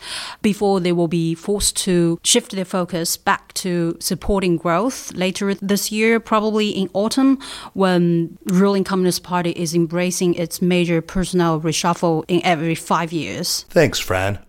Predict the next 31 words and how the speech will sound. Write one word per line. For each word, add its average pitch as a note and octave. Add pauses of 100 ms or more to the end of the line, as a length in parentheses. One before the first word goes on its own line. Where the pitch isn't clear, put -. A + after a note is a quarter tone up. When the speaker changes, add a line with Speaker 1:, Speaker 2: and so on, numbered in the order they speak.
(120)
Speaker 2:
And G2
now A2+
for D#3+
our D#3+
selection C#3
of A#2
important G#2+
stories C3+
from F#2+
Caixin G#2
Global G2+
for F#2+
the G#2
week. F3 (300)
We'll E3
hear A#3+
how G#3
major D3+
Chinese C#3+
carrier C#3
China C3
Unicom A2+
is F#2+
reporting A2
a D2+
faked -
revenue A#2
scandal F#2+
in F#2+
Shanxi D#2+
province, F#2